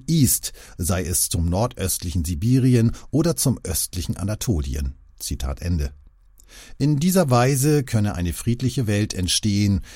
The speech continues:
in der das größere Europa in Gemeinschaft mit den U S A der drohenden globalen Anarchie entgegentreten könne. Einzige Bedingung, Russland wie auch die Türkei müssten durch den Prozess einer echten Transformation gehen,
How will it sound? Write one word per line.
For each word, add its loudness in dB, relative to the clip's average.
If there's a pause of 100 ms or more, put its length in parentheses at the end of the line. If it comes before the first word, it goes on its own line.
(120)
in -2
der -4
das -4
größere 0
Europa 0
in -4
Gemeinschaft -4
mit -2
den -4
U -4
S -4
A -2
der -6
drohenden 0
globalen -4
Anarchie -4
entgegentreten -4
könne. -4 (840)
Einzige -4
Bedingung, 4 (300)
Russland 2
wie 0
auch -4
die -2
Türkei 0 (240)
müssten 2
durch 0
den -2
Prozess -4
einer -2 (120)
echten -4
Transformation 0
gehen, 4